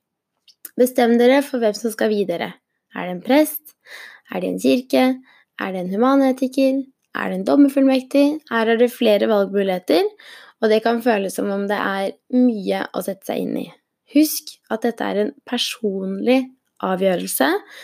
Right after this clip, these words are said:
som dere tar for hva dere ser for dere.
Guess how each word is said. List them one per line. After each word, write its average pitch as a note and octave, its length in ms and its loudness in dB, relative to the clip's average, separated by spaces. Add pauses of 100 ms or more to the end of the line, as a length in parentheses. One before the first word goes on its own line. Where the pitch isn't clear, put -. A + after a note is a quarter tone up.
(300)
som A3+ 220 0
dere A3 340 4
tar B3 480 2
for G#3 220 -10
hva G3 180 -4
dere G3 480 -4
ser - 160 -10
for - 160 -8
dere. - 300 -12